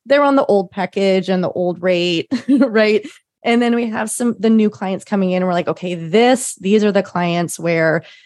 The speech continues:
the price point feels really good, the deliverables feel really tight." And, and now you've figured it out. So when you get to that point where you're like, "Okay, I figured it out." Like, we've got, for the most part, our packages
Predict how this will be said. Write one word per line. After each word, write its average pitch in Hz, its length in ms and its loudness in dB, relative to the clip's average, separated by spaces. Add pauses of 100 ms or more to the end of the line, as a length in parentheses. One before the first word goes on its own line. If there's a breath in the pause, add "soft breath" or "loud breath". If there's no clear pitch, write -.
(300 loud breath)
the 180 200 2
price 233 340 -2
point 233 260 0
feels 214 300 2
really 202 260 2
good, 185 420 -2
the 170 120 -4
deliverables 190 720 0
feel 190 220 0
really 180 320 -2
tight." 185 460 -2 (380 soft breath)
And, 208 360 0
and 220 160 4
now 226 160 2
you've 247 280 -2
figured 170 520 -2
it 147 100 0
out. - 340 -4 (360)
So - 180 0
when 208 160 4
you 202 80 4
get 233 200 0
to - 100 -12
that 302 160 0
point 220 320 -2
where 190 140 0
you're 165 60 -2
like, 170 260 0
"Okay, 175 260 -2
I - 80 -4
figured 185 400 2
it 165 100 0
out." - 300 -4
Like, 170 200 -2
we've 202 360 2
got, 180 420 2
for 330 340 0
the 330 120 2
most 202 400 0
part, 151 480 -2
our 175 120 0
packages 175 800 -2